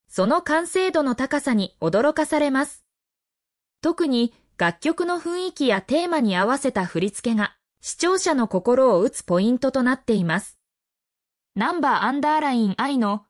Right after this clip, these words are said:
ブローユアカバーは、ダンス界のトップネームが集結した熱い話題となっています。その中でも特に振付師ノッポの言及は、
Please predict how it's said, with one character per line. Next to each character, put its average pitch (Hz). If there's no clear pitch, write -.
ブ 175
ロ 240
ー 311
ユ 330
ア 311
カ 320
バ 254
ー -
は、 156
ダ 202
ン 339
ス -
界 311
の 240
ト 170
ッ -
プ 285
ネ 359
ー 370
ム 302
が 226
集 220
結 302
し -
た 285
熱 320
い 311
話 202
題 220
と 233
な 233
っ 233
て 220
い 180
ま 165
す。 -
そ 196
の 262
中 311
で 254
も 202
特 320
に 233
振 185
付 -
師 208
ノ 240
ッ -
ポ 277
の 190
言 185
及 214
は、 208